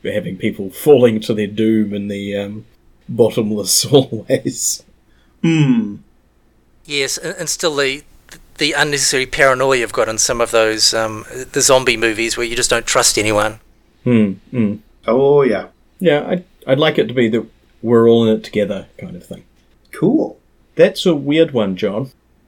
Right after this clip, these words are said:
Speaker 1: Wasn't expecting that one. <laughs>
Speaker 2: It really has up, yeah, that, that, that, that was a good one. That, that really did up the game as far as,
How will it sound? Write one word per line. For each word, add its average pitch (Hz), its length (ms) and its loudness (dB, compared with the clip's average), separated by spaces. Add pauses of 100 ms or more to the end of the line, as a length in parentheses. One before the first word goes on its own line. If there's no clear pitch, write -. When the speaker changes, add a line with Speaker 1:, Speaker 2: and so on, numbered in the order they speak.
(240)
Speaker 1:
Wasn't 143 400 2
expecting 135 600 -2
that 110 200 2
one. 95 220 -10 (680)
<laughs> 190 840 -2 (600)
Speaker 2:
It 135 200 -10
really 240 220 2
has 214 180 0
up, - 180 -2
yeah, 196 140 4
that, 220 180 -2
that, 208 200 -2
that, 240 180 -4
that 240 80 -4
was 262 100 -10
a 214 60 -4
good 226 160 -6
one. 131 160 -4
That, 185 240 -8
that 208 180 -8
really 202 160 -10
did 190 160 -4
up 196 140 -4
the 190 60 -10
game 165 280 0
as 131 100 -10
far 151 280 -2
as, 143 240 -6